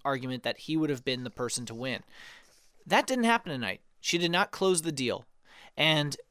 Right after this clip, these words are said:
because of that, we are likely in for a protracted Democratic race for the nomination,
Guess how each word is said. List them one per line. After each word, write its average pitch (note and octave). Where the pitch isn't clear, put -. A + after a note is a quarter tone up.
because G#3
of A#3
that, C#3+
we D#3+
are F#3
likely F3+
in B2+
for B2
a A#2+
protracted D3
Democratic B2+
race A2
for -
the A2+
nomination, G2+